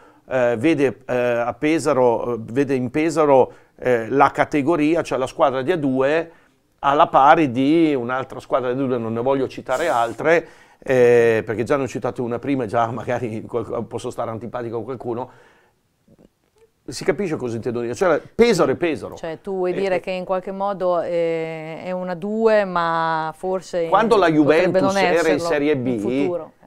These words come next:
Speaker 1: eh, la Juventus era in
Speaker 2: Mm.
Speaker 1: Serie B, però Del Piero
Speaker 2: Mhm.
Speaker 1: è rimasta a giocare a-, e Buffon sono rimasti a giocare alla Juventus.
Speaker 2: Mhm.
Speaker 1: Quando il Milan era in Serie B negli anni ottanta, Baresi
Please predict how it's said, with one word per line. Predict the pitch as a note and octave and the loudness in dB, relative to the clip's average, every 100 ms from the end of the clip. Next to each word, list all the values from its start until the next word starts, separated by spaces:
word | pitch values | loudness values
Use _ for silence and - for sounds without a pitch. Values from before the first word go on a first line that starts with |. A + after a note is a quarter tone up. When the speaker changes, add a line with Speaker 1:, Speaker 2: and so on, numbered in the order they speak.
| - | -8
Speaker 1:
eh, | B2+ D3+ | -6 -2
la | E3+ | -2
Juventus | F#3+ E3+ C#3+ A#2+ A#2 A#2+ | 2 4 2 0 -6 -4
era | E3 D3+ | -2 0
in | |
Speaker 2:
Mm. | B2 | -2
Speaker 1:
Serie | C#3+ B2+ C3 | -2 -2 -2
B, | A2+ G#2 A#2 | -4 -6 -6
però | - E3 B2+ | 0 2 4
Del | D#3 D#3+ | 2 0
Piero | C3+ B2 G#2+ A2+ C#3 C#3+ | -2 0 0 0 -2 -4
Speaker 2:
Mhm. | D#3 D#3 | -12 -8
Speaker 1:
è | C3 | -4
rimasta | C#3+ E3+ C3+ B2+ | -2 -2 -4 -8
a | |
giocare | B2+ D#3 D#3 | -2 0 0
a-, | B2+ | 0
e | A#2+ | -4
Buffon | B2 B2+ - B2+ A2+ | -4 -6 -4 -2 -2
sono | A2 C#3 | -6 -6
rimasti | C#3 D3+ D#3 C3+ | -4 -4 -4 -6
a | |
giocare | A2 A2 C#3+ | -8 -8 -6
alla | B2+ A2+ | -4 -4
Juventus. | G#2+ A2 D3+ C3+ G#2 - F#2+ - - | -4 -2 -2 -2 -6 -10 -12 -12 -12
Speaker 2:
Mhm. | F#2+ E2+ - _ _ | -12 -14 -20 _ _
Speaker 1:
Quando | E3+ F#3+ G#3 E3 | 4 6 6 4
il | D3 | 4
Milan | D#3 F#3 D3+ B2 A#2 A2 A2 | 4 4 4 0 -2 -6 -6
era | D#3 F3+ D#3 C3+ D3+ | -2 0 0 -2 -2
in | D3 | -4
Serie | - D3 B2+ C#3 | -2 -2 -2 -2
B | C3 A#2 A2+ | -2 -2 -4
negli | A#2 B2 | -6 -4
anni | C#3 D3 | -2 -2
ottanta, | D3+ C#3+ A2+ G#2 - | -2 -4 -4 -6 -8
Baresi | A#2 E3 E3 C3 G#2 G2+ A2 C3+ | 2 2 4 0 -4 -6 -6 -6